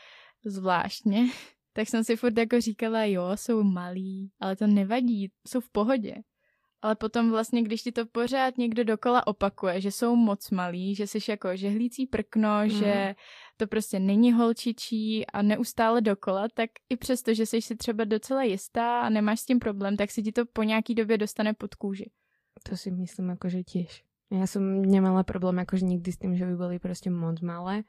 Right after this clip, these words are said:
Speaker 1: Hm.
Speaker 2: ale nehovorím, že sú proste ani veľké, ale tiež nemajú ten tvar ohodnotený spoločnosťou proste akože úplne najlepší, proste viď Emil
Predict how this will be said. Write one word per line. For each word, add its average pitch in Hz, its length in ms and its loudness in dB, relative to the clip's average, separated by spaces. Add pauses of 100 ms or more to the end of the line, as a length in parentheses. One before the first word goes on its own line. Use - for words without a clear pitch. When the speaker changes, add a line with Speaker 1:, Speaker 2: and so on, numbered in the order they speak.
(140)
Speaker 1:
Hm. 233 100 -2 (380)
Speaker 2:
ale 175 720 -2
nehovorím, 180 600 0
že 175 120 -4
sú - 120 -10
proste 180 320 -8
ani 170 200 -2
veľké, 175 600 -2 (200)
ale 175 760 -4 (340)
tiež 185 240 2
nemajú 180 440 6
ten 190 200 4
tvar 180 400 0 (1120)
ohodnotený 202 640 6
spoločnosťou 185 720 0
proste - 400 -6
akože 180 240 -2
úplne 180 260 0 (140)
najlepší, 214 560 -4
proste - 400 -4 (560)
viď 190 400 0
Emil 185 160 0